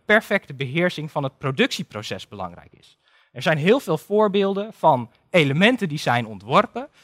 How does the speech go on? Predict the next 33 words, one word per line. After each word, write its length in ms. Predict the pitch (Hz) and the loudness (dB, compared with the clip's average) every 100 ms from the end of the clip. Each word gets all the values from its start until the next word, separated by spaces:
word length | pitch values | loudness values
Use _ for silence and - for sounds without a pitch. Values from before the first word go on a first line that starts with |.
| _ | _
eh, 300 | - 139 113 - | -6 -2 0 0
echt 260 | - 208 - | 0 0 0
op 200 | - 311 | 0 2
de 80 | 214 | 2
grens. 560 | - 170 226 381 - - _ _ _ _ _ _ - | -2 2 2 0 -12 -14 _ _ _ _ _ _ -8
En 120 | 202 | 2
dan 100 | 185 | 4
vervolgens 500 | 175 160 226 214 185 | 4 2 4 4 2
in 140 | - 151 | -4 -8
de 120 | 131 | -2
test 300 | 185 214 - | 2 2 0
blijkt 420 | 151 147 170 _ _ _ _ | 2 2 2 _ _ _ _
dat, 340 | 135 139 - _ | -2 -2 -2 _
eh, 340 | 120 107 107 | -4 -2 -2
de 80 | 110 | -4
G-krachten 460 | - 175 175 131 - | 0 0 0 -8 -8
veel 200 | 180 185 | -6 -4
te 80 | 123 | -2
hoog 180 | 120 | -4
oplopen 580 | 117 165 147 139 143 143 _ _ | -4 -10 -2 -2 -2 -10 _ _
door 200 | - 127 | -4 -2
allerlei 380 | 127 127 123 117 | 0 -2 2 0
productieonnauwkeurigheden. 1300 | 120 113 113 120 110 95 90 - 92 82 - - _ _ | 0 -10 -10 -10 -12 -14 -16 -14 -18 -20 -20 -20 _ _
Nou, 160 | 113 - | -16 -16
dat 220 | _ 107 120 | _ -20 -18
is 100 | - | -18
natuurlijk 340 | 117 120 117 | -14 -12 -12
precies 380 | - 135 113 - _ _ | -14 -12 -12 -14 _ _
wat 180 | 113 113 | -8 -8
je 60 | |
niet 180 | 113 113 | -10 -8
wil. 160 | 101 85 _ _ _ _ _ _ _ _ _ _ _ _ _ _ _ _ - _ - - _ _ | -10 -12 _ _ _ _ _ _ _ _ _ _ _ _ _ _ _ _ -20 _ -20 -20 _ _
Nou, 200 | 156 | -2